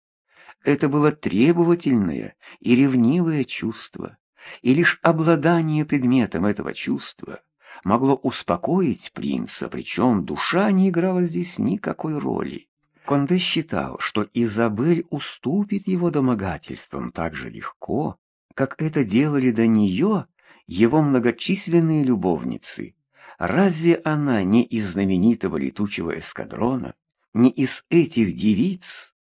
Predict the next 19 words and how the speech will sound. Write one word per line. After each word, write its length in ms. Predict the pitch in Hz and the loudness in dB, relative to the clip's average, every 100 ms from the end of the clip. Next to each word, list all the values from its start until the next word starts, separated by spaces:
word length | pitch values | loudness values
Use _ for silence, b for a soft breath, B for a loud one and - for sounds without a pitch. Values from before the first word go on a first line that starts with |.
| _ | _
которые 460 | - 90 107 117 117 _ | -10 -2 2 2 0 _
только 340 | 220 240 226 214 | 2 2 2 2
и 100 | 190 | 4
занимались 680 | 175 175 160 127 92 87 - | 4 4 2 2 0 -4 -6
тем, 440 | - 220 185 55 _ B B B | -2 0 0 -4 _ B B B
что 280 | - - 113 | -8 -2 -2
коллекционировали 1400 | - 131 117 - - 117 110 131 226 208 196 190 190 - - | 0 0 0 -2 0 2 4 4 6 6 4 2 0 -4 -8
любовников? 1200 | 127 120 110 78 69 60 60 57 - 53 - _ B B B - | -2 0 2 2 -2 -2 -8 -8 -10 -12 -14 _ B B B 0
Овладеть 800 | 92 87 98 95 85 92 95 | 2 2 2 2 2 0 2
Изабель 720 | 117 113 147 123 85 62 50 - B B - | -2 0 -2 0 -2 -2 -10 -16 B B -2
было 260 | 110 113 | 4 4
единственной 880 | 95 76 67 71 156 156 - 143 139 | 4 0 -2 0 0 0 -2 0 0
целью 480 | - - 95 82 90 | -2 -2 -2 -2 -6
принца. 680 | - 64 60 - - - - _ - | -6 -8 -8 -14 -16 -16 -18 _ -18
Что 200 | - 92 | -4 0
же 100 | 101 | 0
касается 640 | 92 90 87 78 - - | -2 -4 -2 -4 -6 -6
истинной 760 | 92 _ 127 120 - - 123 123 | -6 _ -4 -4 -4 0 2 2
любви, 540 | 120 113 110 127 135 | 2 0 0 0 -2